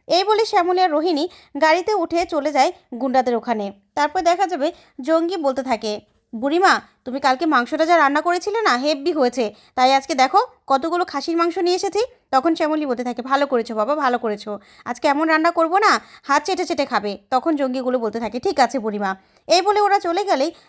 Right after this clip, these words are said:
তখন রোহিণী সেই মরিচগুলোকে সবগুলোকে গুঁড়ো করতে থাকে। আর শ্যামলী বলতে থাকে, "আজকে এমন ঝাল দেবো না,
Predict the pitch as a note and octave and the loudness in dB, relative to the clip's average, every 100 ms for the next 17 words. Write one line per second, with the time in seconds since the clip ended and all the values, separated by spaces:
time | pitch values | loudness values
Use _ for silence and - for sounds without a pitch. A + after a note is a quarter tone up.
0 | - E4 G#4 D#4+ F4 G4+ G#4 G4+ E4+ D4 | -2 0 2 2 2 0 -2 -2 0 0
1 | E4 E4+ F#4 F#4 C#4+ - - - G4 F#4+ | 0 -2 -4 -2 -2 -4 -14 0 2 4
2 | G4+ A4 A4 C4+ C#4 B3+ A#3+ A#3 G#3 G#3 | 2 2 0 0 -2 -4 -6 -8 -8 -8
3 | G3+ - B3 A3+ C#4 D#4+ C4 C4+ A#3+ G3+ | -10 -6 -2 -2 -4 -4 -4 -2 -4 -6
4 | A3+ G#3 G3+ G3+ - _ A#3+ C4 C4+ C4+ | -6 -6 -8 -10 -16 _ -4 2 2 2
5 | D#4+ D#4+ D#4+ D#4+ D#4+ G4 B3+ - _ | 0 2 2 2 2 2 0 -2 _